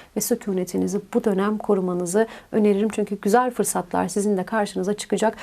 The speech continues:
Birinci evinizdeki o Merkür Oğlak Retrosu size güzel geri bildirimlerde de muhakkak bulunacak. Oğlaklara baktığımız zaman aslında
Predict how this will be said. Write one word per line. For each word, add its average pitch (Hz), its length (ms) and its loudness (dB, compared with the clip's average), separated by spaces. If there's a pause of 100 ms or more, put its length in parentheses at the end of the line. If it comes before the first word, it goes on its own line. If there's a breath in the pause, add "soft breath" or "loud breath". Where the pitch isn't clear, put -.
(220 loud breath)
Birinci 214 260 4
evinizdeki 190 540 2
o 208 240 6
Merkür 202 340 0
Oğlak 190 400 2
Retrosu 208 440 -2 (240 loud breath)
size 185 220 -2
güzel 202 360 2
geri 185 220 4
bildirimlerde 175 720 -2
de 254 120 4 (260 loud breath)
muhakkak 220 540 0
bulunacak. 180 520 2 (460 loud breath)
Oğlaklara 302 540 6
baktığımız 262 540 6
zaman 240 340 6
aslında 208 600 4